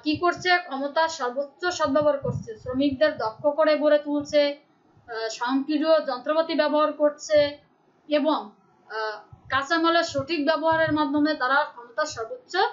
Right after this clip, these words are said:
ব্যবহার করে যাচ্ছে। গবেষণা, অর্থাৎ নতুন নতুন পণ্য আবিষ্কার করা বা ন-,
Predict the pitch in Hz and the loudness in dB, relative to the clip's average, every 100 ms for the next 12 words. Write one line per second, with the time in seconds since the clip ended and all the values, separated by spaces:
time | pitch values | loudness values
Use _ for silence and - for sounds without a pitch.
0 | - _ _ 240 233 285 311 294 262 226 | -6 _ _ -8 -2 2 2 0 -4 -4
1 | - - - - - - - - 247 269 | -8 -12 -12 -18 -18 -18 -20 -14 -4 0
2 | 311 311 285 - - _ - - _ - | 0 0 -6 -12 -18 _ -20 -20 _ -4
3 | 269 277 330 294 294 320 320 320 320 320 | -2 0 2 4 2 2 0 0 2 0
4 | 277 269 277 311 285 262 262 - 311 302 | 0 0 2 4 2 0 -8 -2 -2 0
5 | 302 294 294 294 285 - _ _ 262 262 | 2 4 4 4 0 -8 _ _ 2 4
6 | 262 262 254 285 254 269 - - 311 285 | 2 0 -4 -6 -2 -2 -2 -10 -10 -8